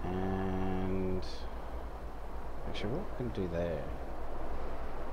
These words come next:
Shrine, Government Plaza. Can't do a Government Plaza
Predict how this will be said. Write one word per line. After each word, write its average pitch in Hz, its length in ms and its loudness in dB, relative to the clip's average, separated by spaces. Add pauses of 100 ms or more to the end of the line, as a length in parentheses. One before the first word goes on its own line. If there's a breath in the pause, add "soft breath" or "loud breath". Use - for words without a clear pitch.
(2750)
Shrine, 101 420 2
Government 87 460 2
Plaza. 90 400 2
Can't 95 340 0
do 90 140 2
a - 20 2
Government 90 460 -2
Plaza 92 340 2